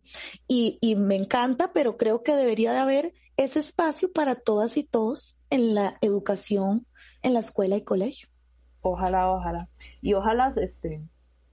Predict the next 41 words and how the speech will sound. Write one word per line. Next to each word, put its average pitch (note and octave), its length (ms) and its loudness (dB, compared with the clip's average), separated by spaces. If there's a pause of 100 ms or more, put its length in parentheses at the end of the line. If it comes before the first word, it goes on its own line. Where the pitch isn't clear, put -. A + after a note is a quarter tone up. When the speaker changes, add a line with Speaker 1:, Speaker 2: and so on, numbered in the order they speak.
(240)
Speaker 2:
dice, G3 420 -2
se, E3 500 -2
¿verdad? F#3+ 280 -2
Se E3 60 -6
encienda G3+ 380 -2
esa A#3 160 0
llamita G#3+ 480 0
y E3 100 -2
empiecen F#3+ 460 -2
también F3+ 340 -4
las, G#3+ 240 -2
las E3+ 160 -10
personas E3 420 -4
a G#3 60 -2
proponer. F3 480 -4 (240)
Yo G#3 140 0
pienso D4 280 -2
que A#3+ 120 0
lleva, A3 460 0
llevan A#3 280 0
años F#3+ 240 0
de D#3+ 80 0
estar F#3+ 200 -4
proponiendo F#3+ 540 0
cosas, A3 360 -2
¿verdad? E3 280 -2
Tal D#3 120 0
vez. E3+ 280 -2
Speaker 1:
<laughs> F#4+ 400 0 (360)
Sí, E3+ 280 2
Speaker 2:
Dices, G3 120 -2 (120)
Speaker 1:
hay B3+ 140 2
gente F#4 480 2
Speaker 2:
sí. D4 80 4 (100)
Speaker 1:
proponiendo C4 640 2
y C#4+ 60 0
trabajando A3 480 2
en D4+ 80 2
las C#4+ 140 2
munis, C4 720 2
Speaker 2:
Sí. - 60 -14